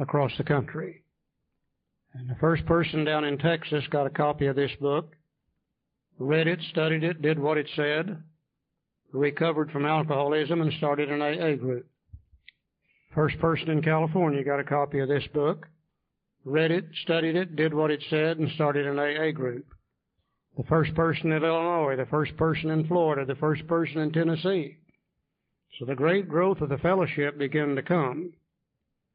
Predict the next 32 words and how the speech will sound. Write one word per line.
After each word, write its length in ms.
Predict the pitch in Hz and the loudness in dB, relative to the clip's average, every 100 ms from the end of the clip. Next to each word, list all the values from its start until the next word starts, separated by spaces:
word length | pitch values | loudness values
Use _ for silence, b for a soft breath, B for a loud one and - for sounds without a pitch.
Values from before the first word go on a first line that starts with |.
| _ _ - | _ _ -2
from 220 | 151 139 | 0 0
the 80 | 135 | 2
book 340 | 165 180 156 | 2 2 2
Alcoholics 640 | 147 143 143 139 139 135 | 0 0 0 0 0 -2
Anonymous. 580 | 143 160 143 147 190 185 - - _ _ _ _ _ _ _ _ _ _ _ _ _ _ _ _ _ _ - | -2 0 0 -4 -6 -8 -12 -18 _ _ _ _ _ _ _ _ _ _ _ _ _ _ _ _ _ _ -6
Now, 200 | 139 139 | -2 -2
after 340 | 143 175 180 175 | 0 0 2 0
the 100 | 160 | 2
fellowship 560 | 175 214 165 165 165 | 2 2 2 0 0
began 360 | 151 156 160 143 | 0 2 2 2
to 60 | |
grow 260 | 139 160 151 | 2 2 2
and 120 | 143 | 2
get 200 | 151 156 | 0 2
bigger 280 | 151 143 143 | 2 2 2
and 120 | 139 | 2
bigger 240 | 147 135 135 | 2 2 0
and 100 | 135 | 2
bigger, 440 | 180 139 143 - _ _ _ _ _ _ _ _ _ _ _ _ - | 0 0 -8 -14 _ _ _ _ _ _ _ _ _ _ _ _ -8
the 80 | 127 | -2
fellowship 540 | 160 190 170 175 175 | 2 2 2 0 0
began 260 | 160 156 165 | 0 2 2
to 100 | 147 | 2
notice 380 | 147 180 180 139 - | 2 2 2 0 -2
something 560 | 156 123 147 139 156 156 - _ _ _ _ _ _ _ _ - | -2 -2 -2 -2 -2 -8 -20 _ _ _ _ _ _ _ _ -2
that 180 | 143 | -2
the 100 | 147 | -2
first 300 | 143 165 151 | 0 0 0
one 220 | 160 160 139 | 0 2 2
hundred 400 | 185 165 151 147 | 4 4 2 0
didn't 260 | 151 143 | 0 2
have. 440 | 156 147 113 - | 2 0 -4 -12